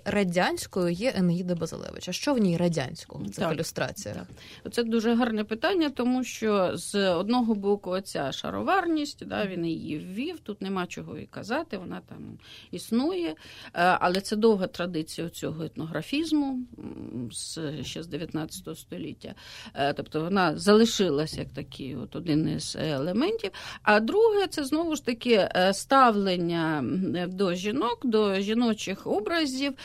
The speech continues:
Speaker 2: е, які дуже часто, е, показані як прислужниці, як обслуга. Е, це тонкий такий оцей радянський момент,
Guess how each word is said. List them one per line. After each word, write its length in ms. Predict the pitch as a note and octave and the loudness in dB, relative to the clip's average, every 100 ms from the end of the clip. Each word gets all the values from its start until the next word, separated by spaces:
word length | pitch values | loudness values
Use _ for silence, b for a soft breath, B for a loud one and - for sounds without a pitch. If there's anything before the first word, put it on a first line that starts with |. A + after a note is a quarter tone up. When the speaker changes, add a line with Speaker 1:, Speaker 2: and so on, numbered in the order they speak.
| B B | B B
Speaker 2:
е, 280 | - F3+ F#3+ | 2 6 6
які 240 | G#3+ A3+ A#3+ | 4 4 0
дуже 380 | A3 F#4 F#4 | 2 2 0
часто, 540 | F4+ C4+ G3+ F3+ - D#3 | 0 4 4 2 -4 -4
е, 300 | F#2 - D#3+ | -2 -2 -2
показані 640 | - G#3 D4 E4+ C#4 A#3 A3 | -4 0 2 2 4 4 6
як 160 | A#3 | 4
прислужниці, 960 | - A3+ - G#3 G3 D3 - - - - | 0 -6 -4 -4 -4 -6 -8 -10 -10 -10
як 200 | F#3+ - | -10 -12
обслуга. 560 | - - - F#3+ F#3 - _ _ _ _ _ B B B - | -16 -16 -10 -10 -10 -16 _ _ _ _ _ B B B 0
Е, 260 | D3 D3+ | 2 2
це 260 | - - G#4+ A4 | 0 2 2 4
тонкий 440 | G4 E4 D#4+ G#4+ | 4 4 6 6
такий 360 | G#4+ E4 - D#4+ | 6 0 0 0
оцей 340 | D4 - C#4 | 0 2 4
радянський 680 | B3 B3+ C4 A#3+ A3+ - A3+ | 4 6 6 6 4 0 -2
момент, 480 | G#3+ A#3 D4+ A4 A4 | 0 0 0 0 -4